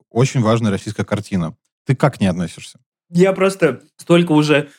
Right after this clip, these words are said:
Speaker 2: нелестных вещей сказал по поводу этого фильма. У меня нет агрессии никакой к, э, самой Кире Коваленко, но что мне не нравился последний фильм Балагова, «Дылда», что мне не нравится этот,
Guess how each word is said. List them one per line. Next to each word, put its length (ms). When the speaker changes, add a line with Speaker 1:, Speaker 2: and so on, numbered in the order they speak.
Speaker 2:
нелестных 520
вещей 280
сказал 260
по 80
поводу 300
этого 180
фильма. 500
У 60
меня 140
нет 200
агрессии 460
никакой 440
к, 200
э, 260
самой 280
Кире 240
Коваленко, 640
но 420
что 220
мне 160
не 100
нравился 340
последний 400
фильм 240
Балагова, 720
«Дылда», 400
что 200
мне 160
не 120
нравится 480
этот, 380